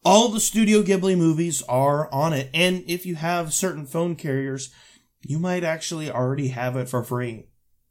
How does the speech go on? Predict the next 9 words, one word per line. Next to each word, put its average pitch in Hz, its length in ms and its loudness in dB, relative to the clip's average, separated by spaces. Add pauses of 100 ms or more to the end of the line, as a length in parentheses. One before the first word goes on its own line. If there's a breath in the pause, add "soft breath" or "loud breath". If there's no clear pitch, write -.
(320)
You 156 120 -6
definitely 131 600 -10
should 123 200 -12
check 123 280 -10
it - 140 -16
out. - 240 -16 (680)
There's 202 560 2
a 190 80 6
lot 185 360 4